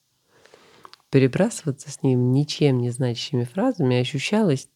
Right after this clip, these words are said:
так легко и привычно, что Франческа продолжила. "Я скучал по этой прямолинейности", шутливо вздохнул собеседник, все еще не выпуская ее руки.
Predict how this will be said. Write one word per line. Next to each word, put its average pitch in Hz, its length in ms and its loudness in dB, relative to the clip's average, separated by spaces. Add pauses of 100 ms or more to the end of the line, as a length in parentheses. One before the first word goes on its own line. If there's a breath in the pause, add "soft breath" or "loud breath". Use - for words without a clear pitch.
так 160 380 -2
легко 135 380 -4
и 127 60 2
привычно, 127 600 -2
что 131 300 -4
Франческа 143 500 -6
продолжила. 123 720 -4 (1300)
"Я 131 540 2
скучал 131 800 -4
по - 160 -12
этой 123 300 -4
прямолинейности", 117 1120 -4 (840 loud breath)
шутливо 170 540 0
вздохнул 135 460 0
собеседник, 135 800 -4
все - 280 -2
еще 180 280 -2
не 127 100 2
выпуская 127 400 -6
ее 123 200 -4
руки. 123 380 -8